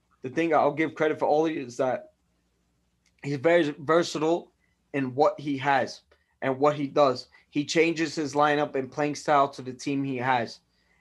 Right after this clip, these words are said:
And he knew throughout his whole tenure at United, he did not have the players that he wanted. Understandable. So he's changed the tactics most of the time. To me, I'm still wondering why we have never pl-, went back to that four two three that he played when he first came.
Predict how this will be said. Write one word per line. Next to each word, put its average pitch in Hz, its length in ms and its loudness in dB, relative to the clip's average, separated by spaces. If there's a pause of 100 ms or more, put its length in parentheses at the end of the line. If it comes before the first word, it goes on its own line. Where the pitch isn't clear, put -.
And 135 140 -2
he 151 160 -4
knew 165 420 2 (180)
throughout 147 240 4
his 123 120 -6
whole 160 160 -4
tenure 151 340 0
at 143 100 2
United, 165 540 0 (240)
he 135 140 -6
did 143 160 4
not 151 160 2
have 147 200 2
the 139 80 -4
players 147 380 2
that 131 120 0
he 131 80 -4
wanted. 127 380 -2 (720)
Understandable. 143 720 0 (180)
So 151 220 2
he's 143 280 -2
changed 170 420 -2
the 139 60 -10
tactics 135 560 -2
most 127 220 -8
of 120 80 -8
the 110 80 -6
time. 110 340 -6 (380)
To 156 120 0
me, 175 300 2
I'm 156 220 0
still 156 340 0
wondering 147 360 0
why 143 220 4
we 143 160 -2
have 139 160 0
never 143 280 -2
pl-, - 240 -12
went 143 220 -2
back 139 240 0
to 147 80 -4
that 135 200 0
four 147 160 2
two 135 200 -6
three 135 280 -4 (520)
that 127 160 2
he 139 100 -2
played 143 300 2
when 131 100 -2
he 127 80 -2
first 147 320 0
came. 113 240 -4